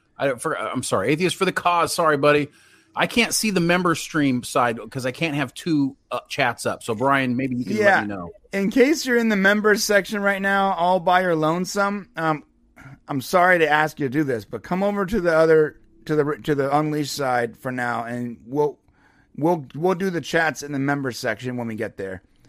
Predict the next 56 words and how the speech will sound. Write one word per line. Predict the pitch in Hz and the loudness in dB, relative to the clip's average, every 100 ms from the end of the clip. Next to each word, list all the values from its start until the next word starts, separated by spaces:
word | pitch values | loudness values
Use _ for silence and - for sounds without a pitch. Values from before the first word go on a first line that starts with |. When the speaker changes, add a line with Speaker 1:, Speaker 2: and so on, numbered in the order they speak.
| _ - | _ -8
Speaker 1:
Yeah. | 123 107 | -4 -4
Speaker 2:
Because, | 127 - | -4 -8
Speaker 1:
Yeah, | 131 | -6
Speaker 2:
because | 147 170 | -2 -2
Speaker 1:
we're | 135 | -2
just | 147 | -2
Speaker 2:
it's | |
Speaker 1:
having | 147 | 0
a | 220 | 4
Speaker 2:
very | 233 | 4
Speaker 1:
hard | |
time | 208 | 4
Speaker 2:
difficult | 185 196 170 | 2 0 4
to | |
Speaker 1:
with | |
it. | 170 | 2
Speaker 2:
have | 139 | 4
both | 156 151 | 4 4
up | 147 139 | 2 0
at | 123 | -4
the | 120 | -4
same | 143 131 | -4 -2
time. | 139 139 147 | -2 0 0
I | 139 | 0
actually | 190 196 156 | -2 -4 -6
get | 151 | -6
confused | 113 - 120 151 113 | -8 -10 -6 -6 -8
sometimes. | 95 95 90 95 | -12 -14 -14 -14
I'm | |
like, | 101 - | -16 -12
"I | 208 | -10
don't | 247 | -8
know | |
which | 135 - | -10 -12
one | 170 | -12
I'm | 208 | -12
reading." | 254 196 - _ _ _ _ _ | -12 -14 -20 _ _ _ _ _
Speaker 1:
<laughs> | 131 - 170 - - 131 - - - 131 120 95 - _ - | -16 -14 -14 -14 -16 -16 -18 -10 -8 -8 -10 -16 -20 _ -10
Yeah, | 104 71 - | -8 -8 -10
we'll | 113 | -6
go | 131 151 | -2 0
here | 151 165 | 0 0
and | 143 | 0
then | 127 | -2
go | 123 | -2
together | 117 107 98 | -2 -2 -6
to | 90 95 | -8 -10
the | |
members | 90 69 67 | -10 -12 -16
section. | - - - _ - - - _ | -18 -20 -20 _ -20 -20 -20 _
Speaker 2:
Yeah, | - 156 | 0 0
but | 120 156 | 2 2
listen, | 190 160 | 2 2
Quantum | 123 180 233 147 | 0 2 2 0
Leap | 170 139 | -2 -4
is, | 113 - | -6 -10